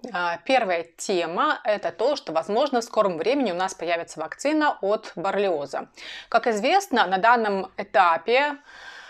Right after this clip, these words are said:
существует только вакцина от клещевого энцефалита, а вот от боррелия нет ничего. И вот сейчас учёные при Ельском университете, а, выяснили, что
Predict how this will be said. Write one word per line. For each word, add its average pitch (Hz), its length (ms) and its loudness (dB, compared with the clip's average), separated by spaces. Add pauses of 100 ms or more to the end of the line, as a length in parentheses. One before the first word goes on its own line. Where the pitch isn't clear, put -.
существует 254 500 2
только 262 280 2
вакцина 208 500 2
от 208 220 -2
клещевого 226 580 2
энцефалита, 233 1000 2 (100)
а 208 140 2
вот 196 180 -6
от 175 60 -6
боррелия 208 500 2
нет 208 240 -2
ничего. 185 540 -4 (100)
И - 80 -6
вот 233 140 2
сейчас 285 260 -2
учёные 233 420 0
при 220 120 -2
Ельском 247 340 0
университете, 240 840 -2 (360)
а, 196 380 4
выяснили, 247 680 0
что 196 760 4